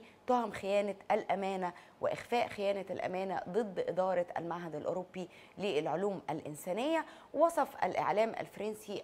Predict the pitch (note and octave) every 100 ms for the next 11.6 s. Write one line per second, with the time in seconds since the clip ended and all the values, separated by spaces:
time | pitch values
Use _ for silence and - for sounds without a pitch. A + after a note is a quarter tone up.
0 | - G#3+ F#3+ F#3 G#3+ G3+ G#3 E3+ D3+ G#3+
1 | G#3+ - - - G3 G3+ A#3+ B3 A3 -
2 | - A3+ - - - B3 A3+ G#3+ - -
3 | - A3 E3 C3+ B2 - - - - -
4 | A3+ G#3+ F3+ - D4+ C#4+ G3+ F3 F#3 B3+
5 | G3 F3 D#3+ - F3+ C4+ G#3+ - D#3+ A#3+
6 | C4 F3+ - - F3 A#3 G3 D#3 D3 D3
7 | C#3+ - B3+ D#4+ - C4+ C4 F#3 F3 C4
8 | B3 G#3 F#3+ F#3 A#3+ A3 G3+ - - -
9 | A#3 B3+ G3 F3+ F#3 G#3+ G#3 - G#3 A3+
10 | - G#3+ - F#3 G3+ G3+ F#3 - - -
11 | A#3 G#3 E3+ B3 C4+ C4+